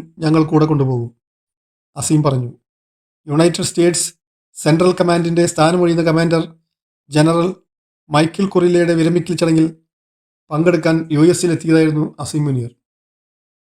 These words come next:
സിന്ധു നദീജല കരാർ താൽക്കാലികമായി റദ്ദാക്കാനുള്ള ഇന്ത്യയുടെ തീരുമാനം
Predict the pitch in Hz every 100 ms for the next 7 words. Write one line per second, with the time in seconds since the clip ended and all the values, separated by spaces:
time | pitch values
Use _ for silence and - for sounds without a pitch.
0 | _ _ _ _ - 165 180 202 202 185
1 | 190 190 190 180 175 180 - _ _ _
2 | _ - 151 165 196 185 185 185 180 165
3 | 180 175 175 170 170 175 - 151 180 180
4 | 175 165 165 165 160